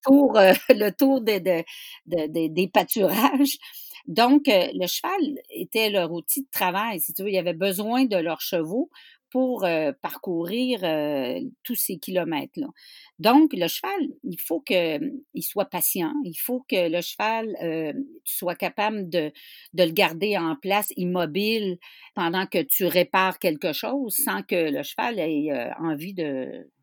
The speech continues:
de, de partir, si tu veux. Fait que, il y avait une relation hyper importante qui se, qui se créait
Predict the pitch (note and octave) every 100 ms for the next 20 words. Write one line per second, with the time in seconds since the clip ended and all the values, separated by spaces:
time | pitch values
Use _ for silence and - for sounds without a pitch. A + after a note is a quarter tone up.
0 | _ D#3 C3 - D#3+ - - - C4 A#3
1 | E3 - C#3 E3 G3 F#3 F3 F3 - -
2 | - - - _ C4 G#3 G#3 A#3+ A#3 G#3
3 | A#3+ A3 F3+ - F4 E4+ F3+ - C4 D4+
4 | G#3 F3 - - - A#3+ C4 B3+ _ _
5 | _ _ - F3 - - F3 E3 D3+ D3
6 | C#4+ - - F#3 - - - A#3 A3 F#3+
7 | B3